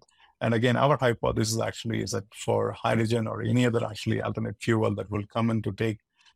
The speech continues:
uh, the place of, um, the internal combustion engine, the entire broader economy has to start using those fuels in much more higher quality,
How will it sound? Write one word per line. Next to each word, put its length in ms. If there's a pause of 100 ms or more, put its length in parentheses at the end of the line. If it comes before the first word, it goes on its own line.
(140)
uh, 180
the 100
place 320
of, 160 (100)
um, 540
the 140
internal 360
combustion 440
engine, 360 (440)
the 200
entire 280
broader 380
economy 500
has 160
to 100
start 260
using 260
those 180
fuels 400
in 100
much 240
more 120
higher 280
quality, 360